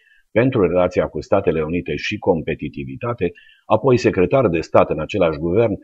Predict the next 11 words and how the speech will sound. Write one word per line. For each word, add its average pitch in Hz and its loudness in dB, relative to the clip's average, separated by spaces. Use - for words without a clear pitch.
unde 120 2
a 95 6
răspuns 95 -2
de 80 -4
relația 90 0
cu 78 -10
Statele 78 -2
Unite 90 -4
și 80 -8
politici 73 -8
publice. 69 -8